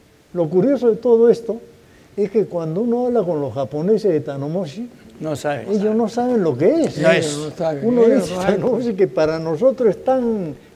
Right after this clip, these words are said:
Speaker 1: común la
Speaker 2: Común.
Speaker 1: palabra, ellos se quedan pensando. Y, y dice, Tanomoshi es, es una palabra rara, pues, porque en el Japón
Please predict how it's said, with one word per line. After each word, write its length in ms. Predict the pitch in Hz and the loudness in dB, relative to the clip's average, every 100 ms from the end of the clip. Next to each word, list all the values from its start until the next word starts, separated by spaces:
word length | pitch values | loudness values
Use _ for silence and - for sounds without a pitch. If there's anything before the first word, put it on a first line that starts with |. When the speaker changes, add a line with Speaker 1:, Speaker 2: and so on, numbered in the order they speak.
| - | -2
Speaker 1:
común 360 | 160 175 254 | -2 2 2
la 80 | 226 | 4
Speaker 2:
Común. 180 | 180 175 | 4 4
Speaker 1:
palabra, 360 | 226 285 277 269 - - - | 4 2 0 -6 -12 -16 -6
ellos 200 | 240 208 | -4 -2
se 120 | 196 | -2
quedan 220 | 247 247 | -2 -2
pensando. 600 | 190 175 190 233 160 131 - - _ _ _ - | -2 -2 -2 -2 -4 -8 -14 -20 _ _ _ -12
Y, 60 | 160 180 | -10 -8
y 300 | 160 165 175 | -6 -4 -2
dice, 320 | 180 226 226 | 0 0 0
Tanomoshi 600 | - 170 175 214 240 - 233 214 | 0 -4 -6 -6 -6 -4 -4 -2
es, 360 | 226 220 - - _ _ _ | -2 -4 -14 -20 _ _ _
es 140 | 202 202 | -8 -4
una 160 | 226 | -4
palabra 500 | 175 185 233 226 196 | -2 0 2 2 2
rara, 380 | 226 254 220 139 | 0 0 0 -2
pues, 160 | 123 127 | -6 -8
porque 300 | 180 156 175 | -4 -4 -4
en 80 | 170 | -6
el 60 | 151 | -4
Japón 480 | 175 240 247 233 | -4 -2 -2 -2